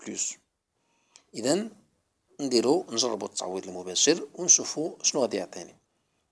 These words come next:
إذن القيمة المطلقة ديال جوج ناقص جوج، إذن دائمًا كندير التعويض المباشر. عطا نتيجة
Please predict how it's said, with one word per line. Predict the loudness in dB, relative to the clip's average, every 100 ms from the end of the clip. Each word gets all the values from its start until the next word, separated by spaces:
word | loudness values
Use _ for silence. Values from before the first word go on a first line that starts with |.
| -12
إذن | -6 -6 -6 -12
القيمة | -8 -4 -4
المطلقة | -6 -8 -8 -8
ديال | -8 -8 -6
جوج | -8 -6 -6 -6 -8 _ -10
ناقص | -6 -6 -6 0 2 2 _ -18
جوج، | -10 -6 -4 -2
إذن | -2 -2 0
دائمًا | -2 -2 -4
كندير | -6 -4 -4
التعويض | -2 -2 -4
المباشر. | -6 -8 -6 0 2 2 0 -10 _ _ _ _ _ _ _ _ _ _ 4
عطا | 6 6
نتيجة | 4 2 0 -2 -6